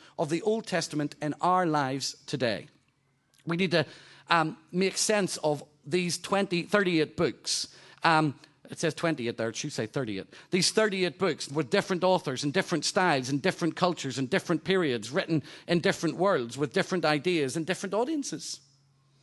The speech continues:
How do you do that? <laughs> How, it's, it's very difficult. And one of the consequences of it being very difficult is,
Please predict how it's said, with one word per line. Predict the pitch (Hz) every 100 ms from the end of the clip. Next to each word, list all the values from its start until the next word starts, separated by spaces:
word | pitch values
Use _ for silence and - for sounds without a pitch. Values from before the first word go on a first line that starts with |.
| - -
How | - 202
do | 214
you | 320 370
do | 427 440
that? | 453 233 - - - 180 -
<laughs> | 175 _ - - - -
How, | 226 - - - - - - - -
it's, | 226 - 190 - - -
it's | 185 - - - _ _ 151
very | 117 226 233 254
difficult. | 233 202 185 143 - - - _ _ _ _ _ _ _ _ _ _ _ _ -
And | 151
one | 190
of | 262
the | 302
consequences | 226 196 - 180 139 139
of | 139
it | 139
being | 143 127
very | 127 117
difficult | 202 - 151 113 101
is, | 82 73 -